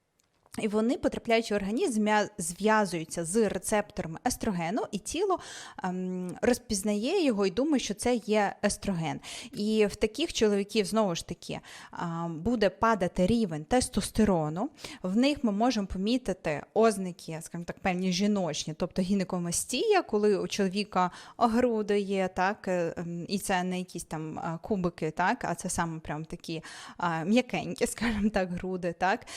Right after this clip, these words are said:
І, е, це також, е, корелюється напряму з, е, зниженням рівня тестостерону, тому що, е, естроген — це більш жіночий гормон, і, е, він рефлекторно зменшує рівень тестостерону.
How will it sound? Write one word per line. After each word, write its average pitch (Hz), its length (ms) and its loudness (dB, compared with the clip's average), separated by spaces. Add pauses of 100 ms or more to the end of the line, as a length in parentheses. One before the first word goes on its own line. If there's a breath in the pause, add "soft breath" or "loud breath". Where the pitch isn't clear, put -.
(260 loud breath)
І, 226 360 2
е, 185 360 4
це - 120 -10
також, 277 360 2 (140)
е, 170 220 -2
корелюється 226 640 2
напряму 190 680 -2
з, 180 140 -6
е, 190 160 0 (800 loud breath)
зниженням 185 600 2
рівня 175 380 0 (300)
тестостерону, 202 800 0
тому 190 260 -2
що, 170 420 -2
е, 160 560 -4
естроген — 196 460 0
це 185 120 -4
більш 180 360 -4
жіночий 214 520 2
гормон, 262 460 0 (380 loud breath)
і, 202 360 0
е, 175 440 0
він 226 380 2
рефлекторно 214 680 0
зменшує 175 540 -2 (240)
рівень 196 320 0
тестостерону. - 720 -4